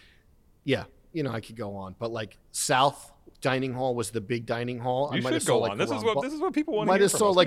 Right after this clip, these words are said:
Speaker 2: don't even have
Speaker 1: Karan
Speaker 2: to talk
Speaker 1: Butler
Speaker 2: about
Speaker 1: there a
Speaker 2: sneakers
Speaker 1: few
Speaker 2: today.
Speaker 1: ti-, the basketball, the basketball players, but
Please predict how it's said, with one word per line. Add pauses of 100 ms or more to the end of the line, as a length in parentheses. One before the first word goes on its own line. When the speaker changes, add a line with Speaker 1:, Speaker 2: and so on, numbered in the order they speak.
Speaker 2:
don't
even
have
Speaker 1:
Karan
Speaker 2:
to
talk
Speaker 1:
Butler
Speaker 2:
about
Speaker 1:
there
a
Speaker 2:
sneakers
Speaker 1:
few
Speaker 2:
today. (360)
Speaker 1:
ti-, (100)
the
basketball,
the
basketball
players,
but